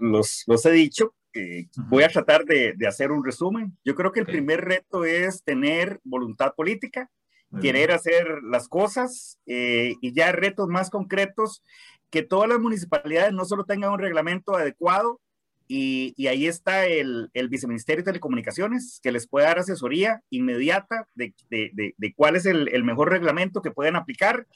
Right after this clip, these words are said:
Speaker 1: eh, que las municipalidades tengan un proceso ágil y rápido de, eh, entrega de, de permisos de, de, de telecomunicaciones, porque, repito, en estos momentos eso es lo que está,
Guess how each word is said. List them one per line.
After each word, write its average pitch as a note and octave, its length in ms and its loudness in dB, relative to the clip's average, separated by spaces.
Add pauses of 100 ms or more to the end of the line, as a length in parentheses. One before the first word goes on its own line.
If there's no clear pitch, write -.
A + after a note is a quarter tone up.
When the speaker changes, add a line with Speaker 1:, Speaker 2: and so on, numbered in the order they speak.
(500)
Speaker 1:
eh, D3 400 2
que E3+ 100 0
las E3 140 2
municipalidades E3+ 760 0
tengan G#3 560 0
un F#3 360 0
proceso F#3 580 -2
ágil F3+ 500 -4
y C#3 120 0
rápido G3 800 0
de, F#3 800 0
eh, A#2 300 -4
entrega C#3+ 500 0
de, C3 400 0
de A2 140 -8
permisos F#3 720 -4
de, G#2+ 440 -2 (120)
de, G2+ 200 -6
de A2+ 120 0
telecomunicaciones, A2 880 -2
porque, A2+ 420 -6
repito, F3 380 0
en E3 80 2
estos F3 240 0
momentos F3+ 420 -2
eso D#3+ 140 -8
es F3+ 40 -6
lo F3 80 -6
que - 80 -10
está, D3+ 480 6